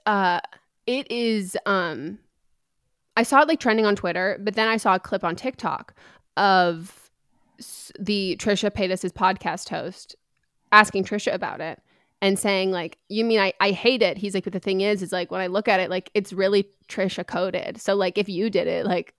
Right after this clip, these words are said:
I would love it." And I was like, "What the fuck does that mean, this trailer?" I was like, "I have to watch it." And then immediately I went,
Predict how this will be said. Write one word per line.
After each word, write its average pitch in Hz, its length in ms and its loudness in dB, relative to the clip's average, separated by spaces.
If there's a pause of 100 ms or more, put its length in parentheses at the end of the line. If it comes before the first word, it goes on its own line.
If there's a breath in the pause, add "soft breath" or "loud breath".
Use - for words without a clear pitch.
(120)
I 208 140 6
would 185 260 -2
love 208 200 2
it." 127 220 -6 (240 loud breath)
And 240 100 8
I 262 80 10
was 277 120 4
like, 240 160 4
"What - 240 -4
the 466 100 -8
fuck - 300 -4
does - 160 -2
that 185 200 -2
mean, 214 300 6
this 196 160 -2
trailer?" 262 240 2
I 165 60 2
was 220 80 0
like, 240 120 0
"I 233 60 8
have 240 240 4
to 233 80 -4
watch 214 220 0
it." 165 100 -10 (380 loud breath)
And 262 160 10
then 277 80 10
immediately 269 500 4
I 226 100 6
went, 220 260 2